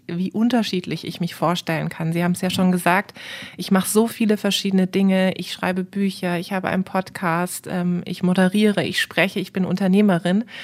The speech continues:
Und das Entscheidende ist ja, dass ich irgendwann, wenn ich so viel mache, das in der Lage habe, selbst zu entscheiden, wann ich welche Geschichte erzähle.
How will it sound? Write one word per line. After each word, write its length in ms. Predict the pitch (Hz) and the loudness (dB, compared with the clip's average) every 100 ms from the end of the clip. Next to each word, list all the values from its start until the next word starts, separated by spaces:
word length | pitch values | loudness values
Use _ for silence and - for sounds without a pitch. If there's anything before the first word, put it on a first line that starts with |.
| - - - - | -16 -18 -8 2
Und 220 | 196 196 | 4 4
das 140 | 190 | 0
Entscheidende 600 | - 190 - 190 226 240 208 | -2 -2 0 0 2 0 -2
ist 260 | 214 - | -4 -6
ja, 120 | 208 | -4
dass 200 | 196 180 | -2 -4
ich 160 | 190 - | -8 -6
irgendwann, 340 | 208 208 190 | -2 0 0
wenn 120 | 175 180 | 0 0
ich 120 | - | -2
so 140 | 190 | -6
viel 380 | - - 240 240 | -8 -6 -2 0
mache, 580 | 185 160 - 185 202 233 - - | 0 -2 -4 -2 -2 -4 -10 -10
das 160 | - 185 | -4 -2
in 100 | 196 | 2
der 120 | 180 | 2
Lage 480 | 175 170 196 214 190 | 4 2 2 2 -2
habe, 260 | 190 185 175 | -2 -2 -2
selbst 420 | 175 185 - - | -2 -2 -4 -6
zu 60 | |
entscheiden, 580 | - 185 196 175 180 180 170 | -4 -2 -2 -2 0 -2 0
wann 180 | 175 | 0
ich 160 | 190 - | 0 0
welche 300 | 156 170 175 | -2 -2 -4
Geschichte 460 | 175 - 180 - 165 | -4 -4 -6 -6 -8
erzähle. 540 | - - - 53 | -10 -12 -10 -10